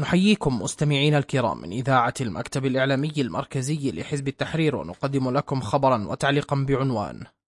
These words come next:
السويداء بين نداء تقرير المصير وفخ تقسيم الأمة. الخبر: جدد شيخ عقل طائفة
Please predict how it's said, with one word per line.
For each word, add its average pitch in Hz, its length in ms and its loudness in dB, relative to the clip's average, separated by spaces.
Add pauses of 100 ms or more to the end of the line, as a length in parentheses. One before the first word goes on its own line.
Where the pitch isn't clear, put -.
السويداء 196 760 4
بين 117 300 -4
نداء 123 340 2
تقرير 135 440 0
المصير 139 560 4
وفخ 175 500 2
تقسيم 147 500 0
الأمة. 107 460 -4 (260)
الخبر: 120 580 -2 (760)
جدد 160 360 4
شيخ 127 300 -2
عقل 139 360 4
طائفة 135 460 2